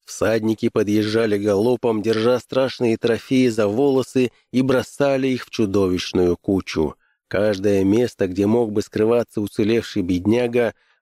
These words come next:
было проверено и вскрыто. Один из герканцев, проверяя сток сена, заметил в нём шевеление.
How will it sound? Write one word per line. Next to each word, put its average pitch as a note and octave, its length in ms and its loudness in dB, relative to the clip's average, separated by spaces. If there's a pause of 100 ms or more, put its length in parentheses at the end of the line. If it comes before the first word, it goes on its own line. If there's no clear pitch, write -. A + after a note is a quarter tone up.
было B2+ 360 2
проверено A#2 640 0
и G#2+ 180 -2
вскрыто. E2+ 720 -4 (340)
Один D#2+ 380 -2
из D2 100 -4
герканцев, F#2+ 680 -4
проверяя G2 520 2
сток - 300 -4
сена, A#2+ 480 0 (300)
заметил C3 540 2
в A#2+ 100 0
нём B2 180 2
шевеление. G#2 840 0